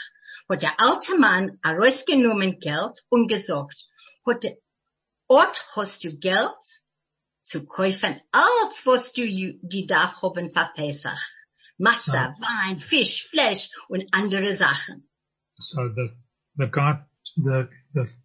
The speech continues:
Speaker 2: this poor guy turned around to the chap and he said to him, "I'm sorry,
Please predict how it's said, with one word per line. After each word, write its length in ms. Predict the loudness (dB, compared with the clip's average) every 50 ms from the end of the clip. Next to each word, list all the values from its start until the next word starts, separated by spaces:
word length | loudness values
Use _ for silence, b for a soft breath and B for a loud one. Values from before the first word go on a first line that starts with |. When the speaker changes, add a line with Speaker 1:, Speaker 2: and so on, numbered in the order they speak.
| _ _ _
Speaker 2:
this 360 | -4 -2 -2 -2 -4 -4 -8 _
poor 220 | 0 2 2 2 4
guy 280 | 2 2 2 0 0 -2 -2
turned 220 | 0 0 0 0
around 220 | 0 -2 -2 -4 -6
to 100 | -6 -6
the 120 | -6 -6
chap 300 | -4 -4 -4 -4 -4 -4
and 100 | -4 -4
he 60 | -4 -4
said 200 | -6 -8 -10 -10
to 80 | -8 -6
him, 60 | -4
"I'm 120 | -2 0
sorry, 420 | 0 2 4 4 2 2 2 -2